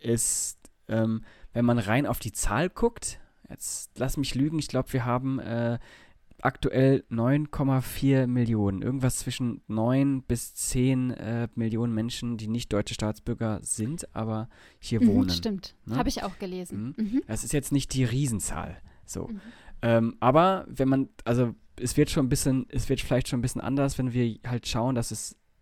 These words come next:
Speaker 1: sechzig Komma vier Millionen Menschen in Deutschland sind, die, ähm, wahlberechtigt sind. Also es ist auch nicht die, ähm, die vollen dreiundachtzig Millionen
Speaker 2: <laughs>
Speaker 1: Einwohner, die wir haben, sondern es sind nur sechzig.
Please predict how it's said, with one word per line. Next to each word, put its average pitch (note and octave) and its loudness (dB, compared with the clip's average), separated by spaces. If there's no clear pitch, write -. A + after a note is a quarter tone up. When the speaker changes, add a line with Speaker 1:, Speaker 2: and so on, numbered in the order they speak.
Speaker 1:
sechzig - -4
Komma A#2 -2
vier B2+ -4
Millionen A2+ -2
Menschen A2 -4
in F#2+ -8
Deutschland G2+ -6
sind, G2+ -8
die, G2 -6
ähm, F#2 -10
wahlberechtigt G#2+ -2
sind. F3 -6
Also G#2+ -4
es - -10
ist - -10
auch G#2+ -4
nicht A2 -6
die, A2+ -2
ähm, G#2 -2
die A2+ -4
vollen A2+ 0
dreiundachtzig - -2
Millionen G#2+ 2
Speaker 2:
<laughs> - -
Speaker 1:
Einwohner, B2+ 0
die D3 -6
wir D3 0
haben, D3 -2
sondern G#2+ -2
es F#2+ -6
sind G2+ -10
nur G2+ -4
sechzig. A#2+ -2